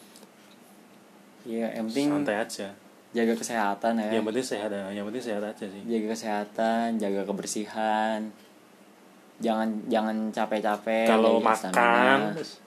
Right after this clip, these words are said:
Speaker 2: s-, tips kalau makan di warung, jangan dimakan di warung, dibungkus aja. Bawa makan di rumah. Karena, karena kita nggak tahu itu dia nyucinya bersih apa enggak.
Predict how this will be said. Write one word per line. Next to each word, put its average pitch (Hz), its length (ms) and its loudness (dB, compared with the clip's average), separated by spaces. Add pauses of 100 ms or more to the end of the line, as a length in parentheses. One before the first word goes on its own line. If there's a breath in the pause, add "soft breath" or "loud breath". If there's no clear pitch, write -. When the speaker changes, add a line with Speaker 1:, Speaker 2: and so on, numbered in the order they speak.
Speaker 2:
s-, - 160 -10
tips 120 240 0
kalau 113 240 2
makan 110 320 -4
di 107 80 -2
warung, 113 560 -2 (160)
jangan 110 240 -4
dimakan 104 400 -6
di 107 80 -4
warung, 113 240 -2 (560 loud breath)
dibungkus 107 400 -6
aja. 101 400 -6 (640)
Bawa 95 240 -6
makan 95 400 -12
di 110 80 -4
rumah. 135 360 -8 (920)
Karena, 104 240 -8
karena 117 160 -4
kita 117 240 -4
nggak 107 160 0
tahu 110 200 0 (120)
itu 117 160 -8
dia 107 160 -6
nyucinya 107 340 -8
bersih 104 300 -8
apa 110 160 -8
enggak. 104 560 -10